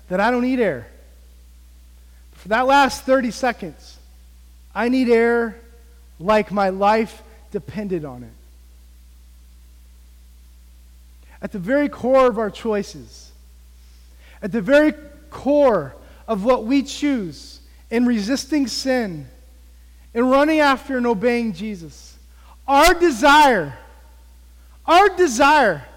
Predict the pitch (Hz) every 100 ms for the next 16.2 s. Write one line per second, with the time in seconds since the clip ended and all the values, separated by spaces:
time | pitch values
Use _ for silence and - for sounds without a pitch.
0 | - - - 294 269 180 269 254 196 -
1 | - - 311 233 262 - - 311 339 349
2 | 349 - 277 285 285 226 147 - - -
3 | - - - - - 262 269 277 247 269
4 | 247 220 156 - - - - - - -
5 | - 285 349 349 370 220 320 320 339 311
6 | 262 - 269 220 240 320 349 311 294 247
7 | 240 185 320 349 349 311 277 254 240 185
8 | - - - 233 330 381 392 359 330 -
9 | 294 240 294 254 - 294 240 262 - -
10 | - - - - - - - - - 392
11 | 392 415 403 - - - - - - -
12 | 381 392 - 262 233 147 - - - -
13 | - - - - - - - - - -
14 | - - - - - - - 285 359 359
15 | 359 415 415 403 392 403 381 349 359 359
16 | 269 139